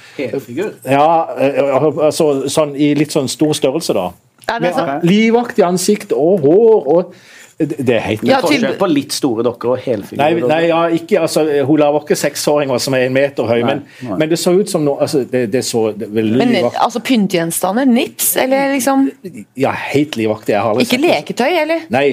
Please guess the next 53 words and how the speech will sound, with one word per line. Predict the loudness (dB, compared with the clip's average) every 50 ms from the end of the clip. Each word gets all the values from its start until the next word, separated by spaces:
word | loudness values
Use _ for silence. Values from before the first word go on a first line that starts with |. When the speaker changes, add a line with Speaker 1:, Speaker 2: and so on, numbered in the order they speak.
| -2 -6 -14 _ -4
Speaker 2:
nei, | -2 0 0
Speaker 3:
Nei. | 0 0 0 -2
Speaker 2:
ikke | -2 -2 0 0
leketøy. | 0 0 0 -2 -2 -4 -4 -4 -2 0
Speaker 3:
Pynt. | 2 2 2 0 -2 -6 -14 -8 -2 0
Speaker 2:
Og | 2 2 2
dette | 2 0 0 0 2
var | 2
hun | 2 0
så | 0 -2
flink | -2 -2 -2 -2 -2 -2
til. | -2
Og | -2 0 0 0
hun | 0
Speaker 3:
Å, | 0 0
ja. | 0
Speaker 2:
brukte | -2 -4 -4 -2
så, | 0 0 0 0 0 0
altså, | 0 0 0 0 0 0 -2 -6 -10 -6
"Dette | -2 -2 -2 0 0 0
er | 0 2
det | 0
jeg | 0 0 0
holder | -2 -2 -2 0
på | 0 0 0
med", | 0 -2 -2
sa | -2 -2 -2
hun. | -2 -2
Og | -2 0 0 0 0 0 0
det, | 0 0 0 0
eh, | 2 2 2 2 2 0 -2 -4 -4 -4 -2 -2 0 0 -2
at | -2 -2 -2
hun | -2 0 2 2 2
hiver | 4 2 0 0
seg | 0 -2 -2
på | 0 0 2 2
det, | 2 0 0 -4 -10 _ _ -12 -8 -8 -8 -6 -2 0
eh, | 2 2 2 2 0
når | 0 2 2 2 2 2 0 0
den | -2
politiske | -2 0 0 0 0 -4 -8 -14 -8 -4
karrieren | -2 0 0 0 0 0 -2
hennes | -2 -2 -2 -2 -4 -4 -6 -10 -8 -2 2
en | 2 4 4 4
gang | 2 2 0 0 0
tar | -2 -2
slutt, | 0 0 0 0 0 -4 -8 -18 -20 _ _ _ _ _ _ _ _ _ _ _ -2
er | -2 -2
jeg | 0 0
ikke | -4 -4
i | -2 -2
tvil | -2 -2
om. | -2 -6 -8